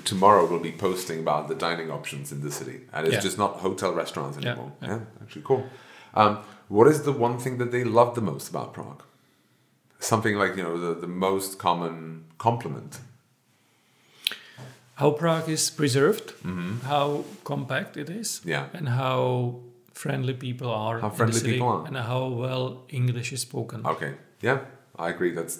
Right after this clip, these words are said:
Speaker 1: that's pretty much my experience
Speaker 2: Yeah,
Speaker 1: too.
Speaker 2: I
Speaker 1: Yeah,
Speaker 2: see.
Speaker 1: yeah, cool. All right. Um, I wanna get into, like, um, last thing, like, like, last theme, and it's, like, mixing your job with private life. Um, is it, you know,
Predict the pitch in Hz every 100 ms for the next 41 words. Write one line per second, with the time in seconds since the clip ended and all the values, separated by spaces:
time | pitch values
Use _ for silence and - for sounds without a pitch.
0 | 87 82 - - _ - 85 80 - 85
1 | 82 - 80 73 73 - - - 78 -
2 | 101 104 - - 104 113 - 117 120 120
3 | - - - - - - _ 98 139 147
4 | 120 123 123 - - - _ _ _ _
5 | _ _ _ _ _ _ _ 107 117 117
6 | 110 107 104 98 - 92 82 80 92 104
7 | 110 - 80 76 78 78 80 78 76 80
8 | 90 90 - 80 78 80 90 90 95 85
9 | 95 104 104 - 107 107 104 101 - -
10 | - - - - 98 92 104 90 85 85
11 | - 95 85 82 60 58 - - - 82
12 | 82 80 80 90 98 104 101 - - 98
13 | 87 90